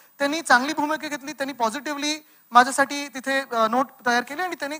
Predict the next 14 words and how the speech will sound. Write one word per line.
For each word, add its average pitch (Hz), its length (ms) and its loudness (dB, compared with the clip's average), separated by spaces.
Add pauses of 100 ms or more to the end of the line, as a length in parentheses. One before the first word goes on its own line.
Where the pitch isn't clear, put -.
खालच्या 240 240 -2
रेल्वेच्या 254 320 -2
अधिकाऱ्यांना 240 400 -2
सांगितलं 233 360 -4
की 269 100 -10
तातडीने 240 420 -4
हा 254 80 -2
ब्रिज 220 240 -8
झाला 180 160 -2
पाहिजे. 180 260 -16 (480)
पण 320 140 12 (240)
जसं 285 200 0
मी 320 80 -4
सांगितलं 277 440 0